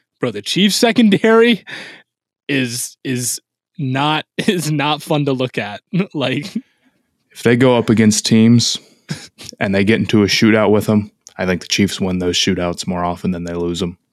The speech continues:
Speaker 2: I, I, I'm not predicting them to be, like, a perfect team or anything. Like, yeah, um, the defense has always been, you know, a little up and down with them, and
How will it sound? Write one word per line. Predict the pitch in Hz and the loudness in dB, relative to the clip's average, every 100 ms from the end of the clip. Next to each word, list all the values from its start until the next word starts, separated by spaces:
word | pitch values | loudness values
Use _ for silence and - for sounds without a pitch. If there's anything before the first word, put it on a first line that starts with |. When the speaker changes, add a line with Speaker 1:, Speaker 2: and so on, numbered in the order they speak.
| _ - - _ _ - | _ -20 -20 _ _ -4
Speaker 2:
I, | 120 113 | -2 0
I, | - 135 - | 0 0 2
I'm | 147 | 2
not | 180 156 | 2 2
predicting | 135 143 131 | 2 4 4
them | 107 101 | 4 4
to | |
be, | 95 104 | 4 2
like, | 92 87 | 2 0
a | 98 | -6
perfect | - 110 107 95 | 0 0 2 -4
team | - 101 98 | 0 2 2
or | 92 | 0
anything. | 87 80 92 | -4 -6 -6
Like, | 90 90 | -6 -2
yeah, | 101 104 92 90 - _ - | 0 2 0 -2 -10 _ -6
um, | 92 87 87 85 87 - _ _ _ - - _ _ _ _ _ | -2 -2 -2 -2 -6 -10 _ _ _ -20 -20 _ _ _ _ _
the | 107 | -2
defense | 92 113 107 101 95 | 2 2 2 -2 0
has | 95 | 0
always | 95 92 | 2 0
been, | 90 95 90 90 | -2 -2 -2 -4
you | 92 | -4
know, | 87 87 | -2 0
a | |
little | 92 90 90 | 0 0 0
up | 92 | -2
and | 95 87 | -4 -4
down | 87 90 90 | -4 -2 -2
with | 87 - | -4 -4
them, | 95 90 87 | -2 -2 -2
and | 85 82 | -4 -6